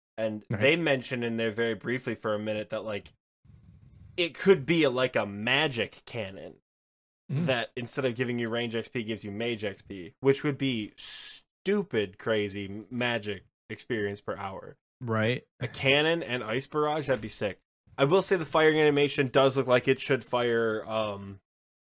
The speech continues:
Speaker 1: like it should be firing spells instead of cannonballs.
Speaker 2: Yeah.
Speaker 1: Overall, I like it. I, I like the
Speaker 2: Yeah.
Speaker 1: way it looks. I think it's gonna be really cool. I'll probably have it on my cannon. I, I u-, I still use the Pooh Brown, Brown Graceful, dude. I ornament everything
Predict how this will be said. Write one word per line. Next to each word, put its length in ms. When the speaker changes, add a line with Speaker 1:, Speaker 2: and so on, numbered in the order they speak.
Speaker 1:
like 200
it 80
should 160
be 80
firing 420
spells 640
instead 360
of 120
cannonballs. 600
Speaker 2:
Yeah. 160
Speaker 1:
Overall, 680
I 140
like 340
it. 120
I, 100
I 140
like 240
the 80
Speaker 2:
Yeah. 60
Speaker 1:
way 160
it 120
looks. 240
I 60
think 160
it's 80
gonna 160
be 80
really 240
cool. 340
I'll 140
probably 320
have 180
it 80
on 140
my 180
cannon. 460
I, 100
I 160
u-, 280
I 140
still 220
use 280
the 80
Pooh 320
Brown, 400
Brown 360
Graceful, 460
dude. 260
I 380
ornament 500
everything 640